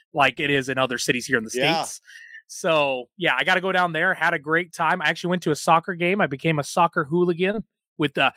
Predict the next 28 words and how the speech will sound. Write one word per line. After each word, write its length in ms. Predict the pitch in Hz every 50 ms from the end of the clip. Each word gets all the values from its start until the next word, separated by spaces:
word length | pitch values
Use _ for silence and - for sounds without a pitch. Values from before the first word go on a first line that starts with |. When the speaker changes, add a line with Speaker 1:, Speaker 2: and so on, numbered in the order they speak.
| - - _
Speaker 1:
Club 380 | - - 233 226 240 254 247 240
America, 960 | 247 240 240 254 269 277 277 285 262 - - 247 240 233 220 202 175 147 139
Club 280 | - - 262 262 254 233
America. 500 | 254 247 247 254 254 247 233 214 - 202
Speaker 2:
<laughs> 280 | 180 147 127 123 120 123
Speaker 1:
I 80 | 135 143
got 200 | 170 170 170 151
a 140 | 127 127
hat. 460 | 127 143 175 196 214 220 226 226 - _ _ _ - - - - - -
Uh, 200 | 156 160 151 143
the 60 | 135 135
pictures 340 | - 214 190 - 190 175 165
are 60 | 180
all 160 | 175 180 180
on 140 | 170 160 156
Twitter 300 | - - 196 175 170 160
and 80 | 160 160
Instagram. 640 | 165 160 - - 160 147 160 156 156 156 147 143
I 100 | 135 139
had 200 | 147 156 139 135
a, 80 | 131 123 135
the 100 | 139 139
hat, 320 | 139 160 170 175 180 170 147
the 60 | -
painted 340 | - 165 170 170 160 143 -
face, 580 | - - 180 175 175 170 165 156 - - - _ _ _ _ _ _ _ -
uh, 220 | 131 131 127 127 123
the 80 | 135